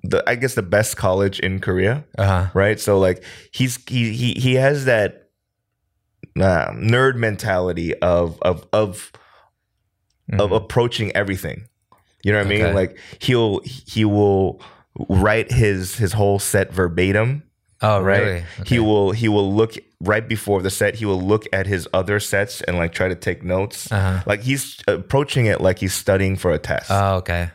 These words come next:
Speaker 1: Right? And I go, "You don't need to do that,
Speaker 2: Uh-huh.
Speaker 1: you know, 'cause, uh,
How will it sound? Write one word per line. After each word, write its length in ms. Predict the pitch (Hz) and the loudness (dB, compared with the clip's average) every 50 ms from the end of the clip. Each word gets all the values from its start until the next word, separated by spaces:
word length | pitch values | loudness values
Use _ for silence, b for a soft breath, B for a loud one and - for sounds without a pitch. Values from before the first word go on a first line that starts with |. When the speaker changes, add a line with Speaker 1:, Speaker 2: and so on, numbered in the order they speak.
| _ _ | _ _
Speaker 1:
Right? 260 | - 92 98 104 - | 0 2 2 2 0
And 80 | - 98 | 0 -2
I 40 | 95 | 0
go, 160 | 92 92 92 | 0 2 2
"You 160 | 92 98 101 | 2 2 2
don't 160 | 107 107 107 | 2 2 2
need 120 | 104 104 95 | 2 0 0
to 60 | 85 | 0
do 200 | 85 87 98 98 | 0 2 2 2
that, 320 | 92 78 - - - - _ _ _ _ _ _ _ _ - | 4 2 0 0 -4 -10 _ _ _ _ _ _ _ _ -4
Speaker 2:
Uh-huh. 180 | 104 98 95 87 | -2 0 0 2
Speaker 1:
you 60 | 90 | 2
know, 240 | 87 85 90 110 120 127 151 - | 2 2 2 2 0 -4 -4 0
'cause, 280 | - 92 87 85 87 | 0 0 2 2 0
uh, 300 | 87 82 80 78 73 82 | 0 0 0 0 -2 -4